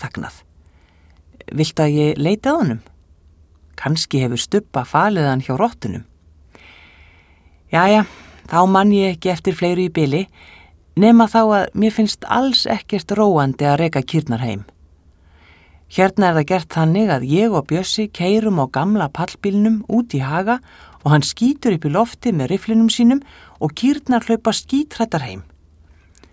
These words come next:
Þín sveit hefur ábyggilega verið eitthvað gamaldags. Bless, bless, þín dóttir Didda. Elsku Didda mín,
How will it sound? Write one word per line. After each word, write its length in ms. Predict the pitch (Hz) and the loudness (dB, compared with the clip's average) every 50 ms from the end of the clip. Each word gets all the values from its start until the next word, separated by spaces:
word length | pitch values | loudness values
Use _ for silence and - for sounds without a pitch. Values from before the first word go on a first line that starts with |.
| _ _ _ | _ _ _
Þín 240 | - - 233 262 277 254 | -2 0 2 2 2 2
sveit 360 | - - 226 208 196 185 - 180 | 0 0 0 0 0 -2 -4 -6
hefur 260 | 180 170 165 - - | -4 -4 -4 -4 -2
ábyggilega 720 | - 180 196 208 208 - - 170 160 - 151 143 139 131 131 | -2 -2 -2 -4 -6 -6 -6 -6 -4 -2 -2 0 0 0 0
verið 300 | 151 170 160 135 117 120 | 0 0 0 0 -2 -2
eitthvað 220 | 131 - 123 113 - | -4 -6 -8 -8 -6
gamaldags. 480 | 131 117 92 85 - - - - - - - - - _ _ - - _ _ _ _ _ _ _ _ - - | -4 -4 -6 -6 -10 -12 -12 -8 -8 -8 -8 -10 -14 _ _ -20 -20 _ _ _ _ _ _ _ _ -6 -2
Bless, 220 | 240 277 262 - - | 0 0 0 -2 -2
bless, 380 | - 180 190 180 - - - - _ - - | -4 -2 -2 -2 -4 -6 -8 -10 _ -20 -8
þín 220 | - - 247 220 - | -2 0 0 2 2
dóttir 460 | - 139 - - - - 139 143 - | 0 -2 -4 -6 -8 -8 -8 -8 -8
Didda. 380 | _ - 117 - - - 101 - - _ _ _ _ _ _ _ _ _ - _ _ _ _ _ - _ _ _ _ _ _ _ - - _ _ _ - _ _ - - - - _ _ _ _ _ _ _ - - _ _ - _ - | _ -10 -10 -8 -10 -10 -10 -10 -12 _ _ _ _ _ _ _ _ _ -20 _ _ _ _ _ -20 _ _ _ _ _ _ _ -20 -20 _ _ _ -20 _ _ -20 -20 -20 -20 _ _ _ _ _ _ _ -20 -20 _ _ -20 _ 0
Elsku 380 | 180 196 208 - - - 202 175 | 2 2 2 2 0 0 -2 -2
Didda 240 | - 147 - 120 104 | 0 -2 -4 -4 -4
mín, 160 | 98 73 71 | -6 -6 -10